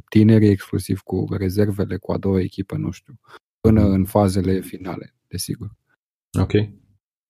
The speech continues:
Speaker 2: Bun, într-adevăr, la cotele Betfair, Chelsea e locul trei, Manchester United locul patru.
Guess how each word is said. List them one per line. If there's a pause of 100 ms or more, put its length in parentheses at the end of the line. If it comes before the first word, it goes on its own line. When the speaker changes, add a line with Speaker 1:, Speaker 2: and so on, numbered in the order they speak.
(220)
Speaker 2:
Bun,
într-adevăr,
la
cotele
Betfair,
Chelsea
e
locul
trei,
Manchester
United
locul
patru.